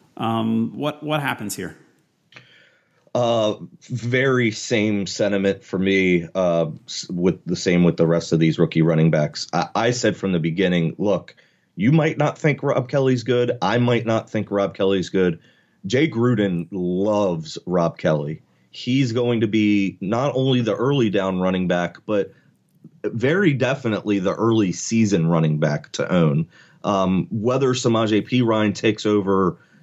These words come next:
Speaker 2: late in the season and or long term for Dynasty, um, that's up to Samaje Perine. But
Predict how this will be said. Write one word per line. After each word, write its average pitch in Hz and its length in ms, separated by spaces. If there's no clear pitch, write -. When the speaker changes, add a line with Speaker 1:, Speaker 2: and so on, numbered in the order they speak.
Speaker 2:
late 120 400
in 143 100
the 135 80
season 117 600
and 117 360
or 113 480
long 107 360
term 110 500
for 95 180
Dynasty, 117 680
um, 87 460
that's 107 240
up - 140
to 107 60
Samaje 90 500
Perine. 80 480
But 92 340